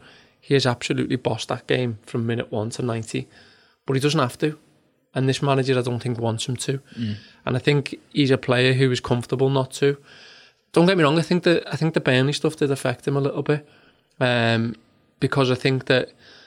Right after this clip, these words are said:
Speaker 1: he's always been trusted in this Liverpool side to act on his instinct. And that hasn't come off, and he's, you know, he's had a bit of a tear and a strip off him from Sadio Mane for it, which I think,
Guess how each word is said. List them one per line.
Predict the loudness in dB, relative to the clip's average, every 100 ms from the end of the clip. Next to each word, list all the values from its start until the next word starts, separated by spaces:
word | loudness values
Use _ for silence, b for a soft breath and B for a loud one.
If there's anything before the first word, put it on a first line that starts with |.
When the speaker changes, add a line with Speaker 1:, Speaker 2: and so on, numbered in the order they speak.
| b b b -4
Speaker 1:
he's | 2
always | 4 4
been | 2
trusted | -2 0 -2 0 0
in | 0
this | -2
Liverpool | -4 -4 -6 -2
side | 0 2 0
to | -2
act | -4 -2
on | -2
his | 0
instinct. | -2 -4 -4 -6 -6 -16 -20 b b b b _ _ -6
And | 0
that | 2
hasn't | 2 0 -2
come | 0
off, | 2 0 -2
and | -2
he's, | -2 -6 -14 B B B B B B B -4
you |
know, | 0 0
he's | -2 -6 -4
had | -4
a | -2
bit | -4
of | -4
a |
tear | -6 -4 -4 -4
and | -6
a |
strip | -6 -6 -2
off | -2 -2
him | -4 -4 -8 _ _
from | -10 -6
Sadio | 0 0 0 0
Mane | 0 2 0
for | 0 0 2 2
it, | 0 -6 -6
which | -4 -2 -4 -8 b b b b b b -10
I | 0
think, | 2